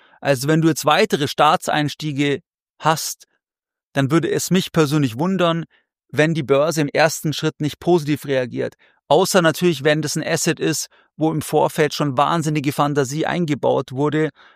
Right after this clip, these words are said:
weil die Marktteilnehmer schon das antizipiert haben, könnte es auch ein Sell the News Event sein. Aber tendenziell dürfte das weiter eher erstmal kurzfristig positiv gesehen werden, wenn der Staat sich beteiligt,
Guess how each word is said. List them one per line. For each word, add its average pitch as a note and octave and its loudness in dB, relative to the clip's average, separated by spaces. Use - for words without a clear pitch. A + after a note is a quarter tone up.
weil C#3+ 2
die D3 0
Marktteilnehmer D3 0
schon C#3+ -4
das C#3+ -2
antizipiert D3+ 0
haben, C3+ 0
könnte E3 2
es D3 -2
auch C3 2
ein D3 2
Sell D3 -2
the C#3 0
News C#3+ -2
Event C3+ -2
sein. C#3+ -2
Aber C#3 2
tendenziell D#3 0
dürfte D#3+ 0
das C#3 0
weiter D#3 2
eher D#3+ 4
erstmal D3 0
kurzfristig - -2
positiv D#3+ 0
gesehen C3+ -2
werden, C#3+ 0
wenn D#3+ 4
der D#3+ 4
Staat C#3 2
sich - -6
beteiligt, C#3+ -4